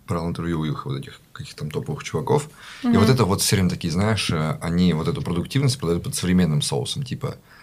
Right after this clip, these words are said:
Speaker 1: а, мотивация. Вот если ты хочешь что-то получить много, то приди ко мне,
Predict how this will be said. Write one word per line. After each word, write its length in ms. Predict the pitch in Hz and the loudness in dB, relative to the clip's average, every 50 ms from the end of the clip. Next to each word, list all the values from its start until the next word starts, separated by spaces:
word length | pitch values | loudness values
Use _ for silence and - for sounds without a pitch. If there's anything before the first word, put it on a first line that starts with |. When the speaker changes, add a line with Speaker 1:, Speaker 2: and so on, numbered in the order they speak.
| - - - _ - | -20 -20 -20 _ -4
Speaker 1:
а, 220 | - 180 175 156 | -2 0 2 2
мотивация. 1000 | 147 151 - - - - 69 - 78 151 - - - - 50 - - - - - - _ - | 2 2 0 -2 -4 -4 -4 -4 -4 -4 -2 -2 -2 -2 -2 -6 -8 -10 -14 -16 -16 _ -4
Вот 340 | 87 92 98 101 - - - - _ _ _ _ - | 0 0 0 0 -2 -8 -14 -16 _ _ _ _ -4
если 300 | - 98 95 - - 80 | -2 0 0 0 -2 -4
ты 220 | - - 92 82 | -2 0 0 0
хочешь 400 | 76 - - 80 76 76 - 120 | 0 0 -2 -2 -2 -2 -2 -4
что-то 520 | - - 71 69 65 - 71 71 64 67 - - - _ | -4 -4 -4 -4 -2 -2 -2 0 0 -2 -4 -6 -10 _
получить 380 | - 82 80 - - - - - | -4 -2 -2 -2 -4 -4 -2 0
много, 400 | 87 87 110 139 143 107 - - - - - | 2 4 4 4 2 2 -2 -4 -8 -8 -4
то 120 | - - | -4 -2
приди 300 | - 98 95 87 95 107 | 0 0 0 0 0 0
ко 140 | 120 - 85 | 2 2 2
мне, 260 | 76 73 67 62 - | 2 2 0 -2 -4